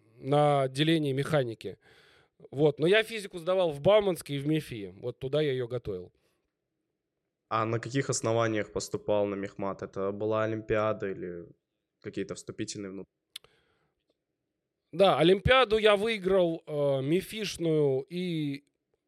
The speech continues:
Speaker 1: олимпиаду Бауманского института. Тогда в каждом вузе была своя олимпиада в две тысячи четвертом году. И можно было пройти там,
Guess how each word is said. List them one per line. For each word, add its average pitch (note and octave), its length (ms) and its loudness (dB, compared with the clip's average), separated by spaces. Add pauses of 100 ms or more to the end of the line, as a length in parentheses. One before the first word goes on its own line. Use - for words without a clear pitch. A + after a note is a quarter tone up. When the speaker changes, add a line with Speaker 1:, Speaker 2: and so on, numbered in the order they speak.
(140)
Speaker 1:
олимпиаду D#3+ 580 2
Бауманского G#3+ 520 2
института. C3+ 520 -6
Тогда D#3 440 2 (160)
в - 80 -20
каждом E3 340 6
вузе G3+ 220 -2
была D#3 220 2
своя D3+ 260 2
олимпиада C3 480 0
в G#2 40 -14
две A#2 120 -12
тысячи - 240 -14
четвертом G#2+ 380 -10
году. A2 260 -10 (380)
И A#2 60 -10
можно C3 280 0
было A#2+ 420 -2
пройти C#3 720 -2
там, G2 480 -10